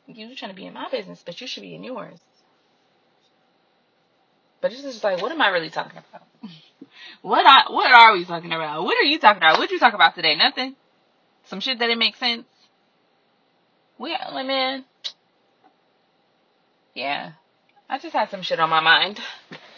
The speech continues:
That's why we here, you know. I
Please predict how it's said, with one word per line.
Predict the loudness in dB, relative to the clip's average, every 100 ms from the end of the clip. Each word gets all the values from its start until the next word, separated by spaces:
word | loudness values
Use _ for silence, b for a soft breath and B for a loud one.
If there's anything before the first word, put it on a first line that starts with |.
| -20 -20 -20 -20 -14 -4 0 0 2 0 -2 _ _ _ _ _ -20 -10
That's | -4
why | -4 -6
we | -12
here, | -10 -6 -2 -2 -4 -8 -10 -12 -16 -16
you | -14 -10
know. | -10 -10 -16 _ _ -20 -20 B B B B -20 _ -20 -18 -10
I | -8